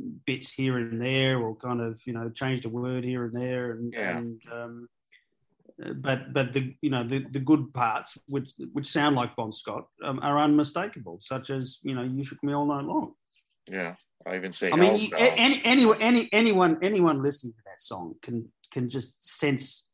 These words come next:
Speaker 1: Bon Scott all over that.
Speaker 2: Yeah.
Speaker 1: And,
Speaker 2: Yeah.
Speaker 1: and the thing is, you know, fucking fans aren't idiots. If you, if you, if you're obsessed with the band, you've listened to all their albums, you buy all their albums, even the shit ones.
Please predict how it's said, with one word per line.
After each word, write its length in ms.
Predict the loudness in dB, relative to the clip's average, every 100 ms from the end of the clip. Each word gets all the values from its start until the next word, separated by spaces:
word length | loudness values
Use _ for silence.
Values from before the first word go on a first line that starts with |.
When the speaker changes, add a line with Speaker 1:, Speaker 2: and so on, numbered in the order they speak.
| _ _ _
Speaker 1:
Bon 500 | -14 -10 -8 -4 -4
Scott 320 | -4 -6 -6 -6
all 240 | -6 -6 -6
over 180 | -8
that. 200 | -12 -20 _ _ _ _ _ _ _ _
Speaker 2:
Yeah. 220 | -12 -12 -6
Speaker 1:
And, 120 | -4 2
Speaker 2:
Yeah. 80 |
Speaker 1:
and 80 | 4
the 40 | 6
thing 200 | 6 6
is, 240 | 4 0 -4 _ -16
you 220 | -8 -4
know, 240 | -4 -6 -12
fucking 220 | -6 -2 -2
fans 380 | 2 2 4
aren't 240 | 2 0 0 4
idiots. 640 | 4 4 -4 -10 -14 -16 _ _ _ _ -8
If 120 | -2
you, 140 | -2 2
if 220 | 0 0 2
you, 260 | 2 2 -2
if 220 | -4 2
you're 160 | 6 6
obsessed 420 | 4 0 0 -2
with 120 | -2
the 60 | 2
band, 420 | 4 4 2 0 _ _ _ _ _ _ _ _ -16
you've 380 | -14 -4 0 2
listened 260 | 0 4
to 100 | 6
all 140 | 8 6
their 120 | 6
albums, 300 | 4 2 -2
you 80 | -6
buy 260 | 4 6
all 80 | 6
their 140 | 4 0
albums, 280 | -2 -2
even 240 | -2 0 -4
the 40 |
shit 320 | -4 -4 -4
ones. 440 | -2 -2 -4 -6